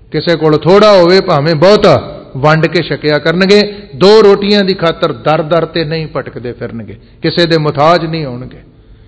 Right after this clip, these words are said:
ਵੱਖਰੀ ਬਾਤ ਹੈ। ਸਹੀ ਅਰਥਾਂ 'ਚ ਸੱਜਣੋ, ਕਿਸੇ ਕੋਲ ਸਿੱਖੀ ਹੋਵੇ,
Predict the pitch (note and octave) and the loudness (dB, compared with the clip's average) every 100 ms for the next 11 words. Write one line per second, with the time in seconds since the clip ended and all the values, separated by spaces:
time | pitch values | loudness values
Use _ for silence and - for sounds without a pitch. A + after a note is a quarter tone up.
0 | _ _ D3 D#3 F#3 F#3+ D#3 D3 D3 A#2 | _ _ -6 -4 0 2 2 0 0 -8
1 | G2 - - - - E3 F#3 G#3 G3 G3 | -12 -20 -20 -18 -6 -2 0 2 0 0
2 | F#3+ F#3 - D#3+ E3+ F#3 F3+ D#3+ E3 E3+ | -4 -4 -6 -6 -4 -8 -4 -4 -2 -4
3 | D#3+ - D#3 F3+ F3+ D#3 E3 | -6 -8 -10 -6 -2 -2 -2